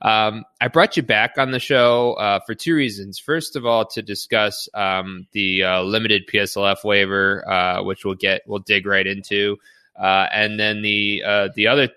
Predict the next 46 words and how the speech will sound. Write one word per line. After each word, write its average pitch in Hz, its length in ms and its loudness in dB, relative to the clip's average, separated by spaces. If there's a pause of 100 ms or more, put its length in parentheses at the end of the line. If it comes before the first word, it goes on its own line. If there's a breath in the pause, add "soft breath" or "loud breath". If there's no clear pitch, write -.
(120)
the 107 100 2
other 139 140 4
reason 110 200 2
I 104 40 4
brought 104 240 2
you 101 60 -4
back 98 200 0
on 101 240 2
is 98 140 -6
kinda 104 300 -2
to 95 100 -6
talk 101 300 0
about 98 420 2
where 113 180 4
we're 104 140 2
at 101 200 2
with 110 120 -6
student 113 320 -6
loans, 107 500 -2 (340 soft breath)
um, 98 520 0
and 98 180 -4
kinda 101 260 -2
just 92 180 -12
generalized 98 600 2
advice. 101 540 -2
But, 98 220 0 (260)
um, 101 440 0
if 110 160 -6
we 135 100 0
could 101 220 -2 (200)
just - 260 -8
get 113 160 2
right 107 200 2
into, 101 720 -2
uh, 92 320 -2 (100)
what 107 420 2
is 110 220 2
this 107 220 -4
limited 104 320 0
waiver? 104 440 2
Where 101 200 2
did 95 100 0
it 95 120 -2
come 101 220 0
from? 101 400 0
And 90 300 -6